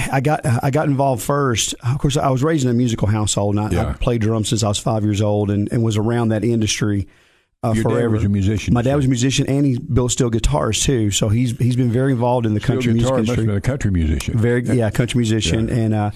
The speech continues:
Speaker 1: played with some very big names up in Nashville. And so I was around that industry, and so I, I got involved. You know, when you're younger, you're like, "I'm gonna, I'm gonna be a rock star.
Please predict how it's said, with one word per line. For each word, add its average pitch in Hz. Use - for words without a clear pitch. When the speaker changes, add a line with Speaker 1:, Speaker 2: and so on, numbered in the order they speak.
Speaker 1:
played 127
with 131
some 117
very 120
big 117
names 110
up 113
in 110
Nashville. 107
And 113
so 143
I 139
was 139
around 180
that 139
industry, 131
and 113
so 120
I, 131
I 123
got 131
involved. 113
You 127
know, 117
when 113
you're 110
younger, 117
you're 117
like, 110
"I'm -
gonna, 139
I'm 156
gonna 139
be 107
a 104
rock 151
star. 117